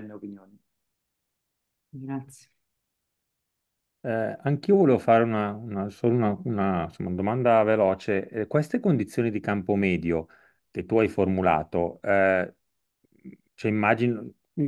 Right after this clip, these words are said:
Speaker 3: cioè, qualche classe, qualche esempio, cioè il grafo completo è quello in cui tutti i vertici sono collegati a tutti gli altri. Eh, immagino i grafi che soddisferanno queste condizioni somiglieranno un po' a questi, ma, eh, qualche esempio, no?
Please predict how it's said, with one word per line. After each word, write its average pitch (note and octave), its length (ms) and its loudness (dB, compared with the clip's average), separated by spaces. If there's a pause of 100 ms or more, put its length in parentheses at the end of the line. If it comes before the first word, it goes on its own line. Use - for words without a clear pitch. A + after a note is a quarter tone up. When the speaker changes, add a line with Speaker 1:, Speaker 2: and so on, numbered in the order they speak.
(120)
Speaker 3:
cioè, - 220 0 (160)
qualche D#3 300 2
classe, C3+ 460 2
qualche A2 320 0
esempio, B2 580 2
cioè G#2+ 160 -4
il G2 120 -12
grafo C3 280 -2
completo C#3+ 480 0
è - 20 -4
quello A2 220 -2
in A2 100 -6
cui A2 180 -4
tutti B2 260 -4
i - 20 4
vertici G#2 400 2
sono F#2+ 160 -6
collegati F#2 460 0
a - 20 -6
tutti F2+ 260 -6
gli F2+ 100 2
altri. E2 440 0 (1040)
Eh, - 200 -14 (260)
immagino G#2+ 400 0
i G2 60 2
grafi B2 300 2
che - 80 -8
soddisferanno A#2 560 0
queste G#2 240 -2
condizioni A#2 500 -2
somiglieranno A2 720 0
un G2+ 120 -4
po' F#2+ 180 0
a F2+ 80 -4
questi, A2+ 400 -2
ma, F#2 680 -6
eh, F#2 80 -14
qualche B2 260 0
esempio, A#2+ 840 2
no? A#2+ 320 -8